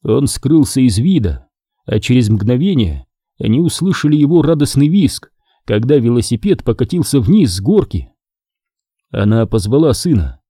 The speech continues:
но потом Стэн, ее муж, покачал головой и сказал — чтобы она не мешала ему развлекаться.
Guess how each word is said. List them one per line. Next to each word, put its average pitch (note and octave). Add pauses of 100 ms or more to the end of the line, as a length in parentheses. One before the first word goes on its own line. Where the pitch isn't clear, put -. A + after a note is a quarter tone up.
(380)
но A2
потом B2
Стэн, C#3+
ее B2+
муж, D#3+ (300)
покачал B2+
головой C3
и -
сказал — A2+ (320)
чтобы A#2+
она D#3
не C#3+
мешала D3
ему C#3
развлекаться. C3